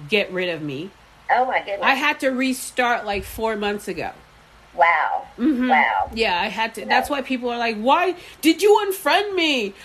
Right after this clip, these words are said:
Speaker 1: I'm like, "I didn't. Facebook disabled me. I had to start over from scratch."
Speaker 2: Oh, my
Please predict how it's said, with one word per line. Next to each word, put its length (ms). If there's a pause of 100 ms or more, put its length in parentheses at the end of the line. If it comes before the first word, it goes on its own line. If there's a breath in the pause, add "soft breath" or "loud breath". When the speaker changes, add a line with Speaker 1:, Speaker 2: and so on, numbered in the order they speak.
Speaker 1:
I'm 140
like, 120
"I 120
didn't. 560 (180 loud breath)
Facebook 440
disabled 760
me. 420
I 120
had 180
to 100
start 420 (200)
over 500
from 280
scratch." 1200 (260)
Speaker 2:
Oh, 240
my 220